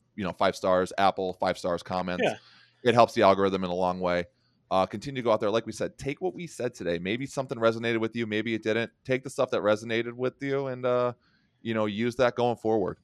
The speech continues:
Speaker 1: Be the C E O of your kids' education and understand that, like, your ideals are not gonna,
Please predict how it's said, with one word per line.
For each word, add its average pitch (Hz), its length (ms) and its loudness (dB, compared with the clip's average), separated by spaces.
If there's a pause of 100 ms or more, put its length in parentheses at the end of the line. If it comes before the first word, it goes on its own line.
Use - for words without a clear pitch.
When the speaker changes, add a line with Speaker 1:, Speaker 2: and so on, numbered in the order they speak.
(220)
Speaker 1:
Be 120 180 2
the 135 120 0
C 127 400 -8
E 107 60 4
O 117 120 8
of 107 80 2
your 92 120 -6
kids' 104 240 -2
education 98 540 -4
and 87 80 -8
understand 104 600 -8
that, 98 240 -2
like, 92 240 -4
your 107 300 4
ideals 113 420 2
are 95 100 -2
not 98 300 -4
gonna, 104 160 -4